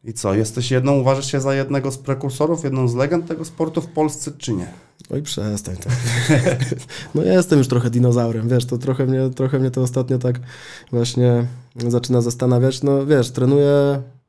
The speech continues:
Speaker 2: siedemnaście lat jiu-jitsu. Wiadomo, są jeszcze cały czas aktywni zawodnicy, trenerzy, którzy gdzieś tam, oni byli prekursorami. Ja się nie uważam za prekursora, ale no już jestem, już jestem w tym długo i obserwuję rozwój tego sportu naprawdę od, od wielu, wielu lat.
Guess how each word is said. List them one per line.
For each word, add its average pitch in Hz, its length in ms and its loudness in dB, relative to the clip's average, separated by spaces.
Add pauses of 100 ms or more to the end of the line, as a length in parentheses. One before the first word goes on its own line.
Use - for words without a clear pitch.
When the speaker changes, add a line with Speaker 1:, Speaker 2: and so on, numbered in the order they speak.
(140)
Speaker 2:
siedemnaście 139 540 0
lat 131 300 2 (140)
jiu-jitsu. 113 460 -6 (360)
Wiadomo, 123 580 0
są 127 200 2
jeszcze 123 320 2
cały 123 300 2
czas 123 340 0
aktywni 123 640 2
zawodnicy, 120 500 2
trenerzy, 120 400 0
którzy 113 320 -2
gdzieś 113 220 -4
tam, 117 340 -2
oni 127 240 4
byli 110 180 -4
prekursorami. 113 640 -4
Ja 117 80 -2
się 123 80 -2
nie 123 100 2
uważam 117 300 -2
za 113 80 -4
prekursora, 123 600 -4 (800)
ale 139 420 6
no 147 260 6
już 143 260 4
jestem, 117 640 2
już 120 200 2
jestem 120 280 0
w - 60 -8
tym 113 140 -2
długo 113 440 2
i 120 80 2
obserwuję 117 640 -2
rozwój 113 320 -2
tego 113 200 -4
sportu 113 380 -6
naprawdę 107 440 -6
od, 107 200 -8
od 104 100 -6
wielu, 110 220 -4
wielu 110 240 -4
lat. - 400 -14